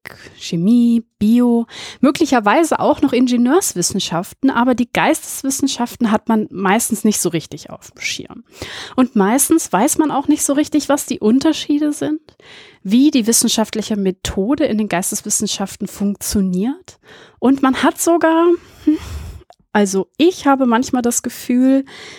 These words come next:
dass die Geisteswissenschaften auch nicht so einen guten Ruf haben, manchmal nicht ernst genommen werden und halt so ein bisschen belächelt werden.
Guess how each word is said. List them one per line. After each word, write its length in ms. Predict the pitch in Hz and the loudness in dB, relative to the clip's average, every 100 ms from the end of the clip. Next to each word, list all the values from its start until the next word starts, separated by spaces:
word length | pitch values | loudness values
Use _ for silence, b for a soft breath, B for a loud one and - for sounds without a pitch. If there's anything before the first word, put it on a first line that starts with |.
| B | B
dass 320 | 208 226 - | 2 2 0
die 140 | - 247 | -4 -2
Geisteswissenschaften 1200 | 185 226 - 240 233 - 240 - 226 - 247 240 B B B | 2 2 0 -4 -2 -2 -2 -2 -6 -4 -4 -4 B B B
auch 220 | - - | -4 2
nicht 180 | 240 - | 0 2
so 100 | - | -2
einen 260 | 196 208 | 0 -2
guten 280 | 202 208 - | -2 -6 -6
Ruf 520 | 180 202 311 - - | -6 0 0 0 -6
haben, 400 | 294 294 302 302 302 | -2 0 2 0 -2
manchmal 520 | 208 190 269 - 247 | 0 0 0 0 0
nicht 240 | 208 - - | 0 -6 -2
ernst 360 | 202 294 - | 2 2 0
genommen 480 | - 262 247 247 247 | -2 -2 0 0 -2
werden 460 | 208 214 220 220 226 B B B | -2 0 0 -2 -6 B B B
und 120 | - 247 | -6 0
halt 140 | 277 | 0
so 100 | - | 2
ein 100 | 247 | 2
bisschen 360 | 202 - 247 220 | 0 0 2 2
belächelt 640 | 175 156 180 202 165 _ | 2 2 0 -2 -2 _
werden. 540 | - - - - 208 | -10 -8 -10 -14 -18